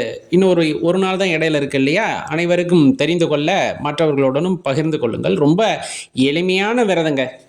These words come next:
ரொம்ப எளிமையான விரதம். வீட்டுல சிவபெருமானுடைய திருவுருவப்படம் இருக்கு அப்படின்னா,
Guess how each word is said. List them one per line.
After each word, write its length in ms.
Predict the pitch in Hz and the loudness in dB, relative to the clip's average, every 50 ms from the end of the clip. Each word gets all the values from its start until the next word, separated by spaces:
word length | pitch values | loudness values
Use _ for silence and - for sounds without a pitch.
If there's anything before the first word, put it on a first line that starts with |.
| _ - - | _ -10 -4
ரொம்ப 240 | 113 117 127 147 160 185 | -2 0 0 2 2 2
எளிமையான 420 | 175 156 151 151 151 156 170 180 | 2 2 2 0 0 0 -2 -2
விரதம். 360 | 165 143 135 123 123 107 90 - 117 | -2 -2 -2 -2 -2 -4 -4 -4 -2
வீட்டுல 440 | 127 160 196 214 196 - 190 160 156 185 214 - - - _ _ _ _ _ _ _ _ _ _ _ - | 0 0 0 0 0 0 0 2 2 0 -2 -6 -10 -16 _ _ _ _ _ _ _ _ _ _ _ -6
சிவபெருமானுடைய 1040 | - 143 139 190 208 220 214 214 214 208 208 202 202 190 190 185 180 180 170 160 151 135 110 - 123 - - _ _ _ | -4 0 0 2 2 2 2 2 2 0 0 0 0 0 0 2 2 2 2 2 2 0 -2 -4 -8 -12 -16 _ _ _
திருவுருவப்படம் 800 | - 151 170 202 214 208 202 202 190 190 - 175 170 170 165 160 143 | 0 2 4 4 4 4 4 2 0 0 -2 -2 -2 0 2 2 2
இருக்கு 360 | 139 151 185 180 180 175 180 180 | 2 2 0 0 0 0 0 0
அப்படின்னா, 460 | 160 135 143 147 139 135 135 151 | 0 0 -2 0 0 0 0 -2